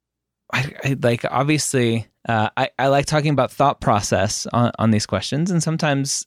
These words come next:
I don't have anything to go off of a thought process on. There's, there's no, <laughs> there's literally no thought process that I can do here. Uh,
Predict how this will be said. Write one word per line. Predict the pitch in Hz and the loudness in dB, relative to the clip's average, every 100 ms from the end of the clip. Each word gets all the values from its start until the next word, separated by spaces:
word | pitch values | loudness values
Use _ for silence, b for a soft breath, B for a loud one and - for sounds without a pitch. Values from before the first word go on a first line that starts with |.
| - | -4
I | 139 | 0
don't | 143 135 | 0 0
have | 143 143 | 0 2
anything | 160 156 156 151 | 2 2 2 2
to | 135 | 0
go | 127 139 147 | 0 4 6
off | 147 151 | 4 2
of | 127 | 0
a | 131 | 2
thought | 135 110 | 2 2
process | - 117 - 104 - | 2 0 2 0 2
on. | - 110 90 | 2 2 4
There's, | 95 101 - B B B B | 2 0 -4 B B B B
there's | 143 170 143 | 2 2 2
no, | 143 147 156 175 180 175 | 2 4 4 6 6 6
<laughs> | |
there's | 160 151 143 127 165 143 | 4 4 2 2 0 2
literally | 170 165 165 160 156 - B B B | 2 4 4 2 0 -4 B B B
no | 117 127 139 143 147 151 156 | -6 -2 2 4 6 6 4
thought | - 156 147 | 4 2 2
process | 143 120 117 123 110 - | 0 0 2 0 0 -2
that | - 120 | 0 2
I | 117 113 | 4 2
can | - 120 | 0 0
do | 123 151 190 | 2 0 0
here. | 151 110 95 101 110 B B B B B | 0 -2 -2 -4 -6 B B B B B
Uh, | 131 127 | -2 -2